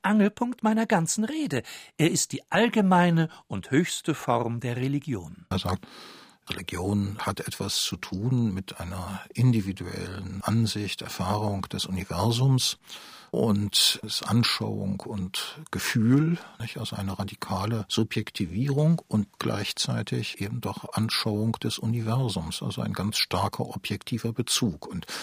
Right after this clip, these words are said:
Speaker 2: diese zwei Sachen zusammenzubringen, zusammenzudenken, das war sozusagen etwas ganz Neues und unerhört, sowohl auf dem Gebiet der Philosophie als auch auf dem Gebiet der Religion.
Speaker 1: Anschauung ohne Gefühl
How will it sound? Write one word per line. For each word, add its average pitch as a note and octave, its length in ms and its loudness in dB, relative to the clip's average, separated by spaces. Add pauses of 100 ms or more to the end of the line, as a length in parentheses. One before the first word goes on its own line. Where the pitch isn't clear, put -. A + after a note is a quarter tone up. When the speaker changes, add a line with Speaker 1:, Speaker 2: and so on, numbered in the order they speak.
(240)
Speaker 2:
diese D3 180 4
zwei A#2+ 280 2
Sachen B2 260 2
zusammenzubringen, G#2+ 920 2
zusammenzudenken, G2+ 1120 0 (580)
das - 520 2
war F#2+ 440 -2
sozusagen G2 280 -6
etwas F#2 260 -6
ganz G2+ 260 -2
Neues A#2 500 2
und - 380 -4
unerhört, G2 960 0
sowohl G2 500 -2
auf - 200 -4
dem G2+ 180 0
Gebiet - 400 -6
der F#2+ 80 0
Philosophie A2+ 880 -2
als G2 240 -4
auch - 140 -10
auf - 160 -10
dem - 160 -8
Gebiet - 360 -14
der - 120 -10
Religion. - 340 -8 (480)
Speaker 1:
Anschauung F#3 800 6 (180)
ohne F#3+ 280 2
Gefühl D3 520 -6